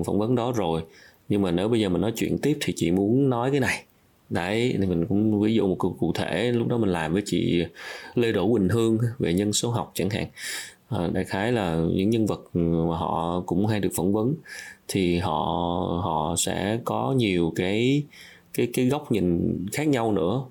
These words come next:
mà có thể là họ muốn đi cho nó khác, bản thân họ cũng không muốn trùng. Đó, thì mình sẽ đảm bảo là mình rất là muốn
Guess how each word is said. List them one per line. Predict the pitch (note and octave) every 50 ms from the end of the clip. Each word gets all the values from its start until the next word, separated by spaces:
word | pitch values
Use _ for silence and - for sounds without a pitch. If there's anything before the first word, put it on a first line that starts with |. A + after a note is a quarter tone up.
| - _
mà | - F#2+ F#2
có | - A#2
thể | - G2+ A2
là | A2+
họ | G#2+ F#2 D#2+
muốn | - G2+ A2 A#2+ C3 C#3+ D3 D3 C3+ B2+ A#2 A#2 A2+ A2 A2 A2 A2 A2 A2+
đi | A#2 A2+ A2 A2+
cho | A2+
nó | A#2 B2 B2
khác, | - D3 D3 E3 - - - - - _
bản | - F2+ G2+
thân | - C3 A#2
họ | - F2+ F2+
cũng | - A2 A2
không | - B2+ B2
muốn | B2+ C3+ D3 C#3+
trùng. | A#2 G2+ F2 E2+ - - _ - - _ - -
Đó, | A2+ A2 A#2+ A#2
thì | - A2
mình | G2 F#2 F2+ F2
sẽ | E2+ - F2 E2+ F2 F#2+ G#2+ B2 B2+ C3 - - - - - - - -
đảm | - G2+ A#2+
bảo | A#2 E2+ D#2 E2+ A2+ C#3
là | C#3+ A#2
mình | G#2 F#2+ F#2+ F#2 F2+ F2+ F2 F2 F2 F2 F2 F2+ - - - - - _ _ _ _ _ _ _ - - -
rất | - D3 G#3 G3+ G3
là | B2 G2
muốn | F#2+ G#2 A2+ B2 C#3+ E3+ F#3+ G#3+ G#3+ G#3